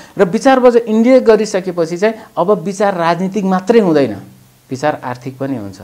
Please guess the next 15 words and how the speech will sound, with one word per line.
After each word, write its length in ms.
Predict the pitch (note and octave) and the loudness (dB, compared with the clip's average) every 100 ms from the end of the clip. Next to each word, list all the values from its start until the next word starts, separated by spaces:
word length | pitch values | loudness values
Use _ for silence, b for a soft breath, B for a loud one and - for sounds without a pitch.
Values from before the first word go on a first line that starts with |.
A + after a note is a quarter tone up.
| F#2 _ _ _ _ _ _ B B F#3+ | -20 _ _ _ _ _ _ B B -2
र 40 | |
त्यो 140 | G#3+ B3 | 2 4
आर्थिक 380 | G3 G3 C4 G#3 | 2 2 0 0
विचार 340 | A3 A3+ G#3+ | -2 0 0
चाहिँ 160 | A3 A3+ | -2 -2
यस्तो 360 | F#3+ F#3+ C4+ A3 | -2 0 0 0
हुन्छ 180 | F#3+ | 0
कि 200 | G#3 A#3 | -2 0
चाहिँ 140 | B3 B3 B B | 0 0 B B
तपाईँले 240 | A3+ A#3 A3+ | 2 4 2
तिनका 340 | A#3+ A#3+ A#3 | 0 2 0
कुरा 240 | A3 G#3 | 0 0
मान्नु 340 | F#3+ F3+ F3+ D#3+ | 0 -2 -2 0
भएन 220 | D3 | 0
नि, 80 | F#3+ | -2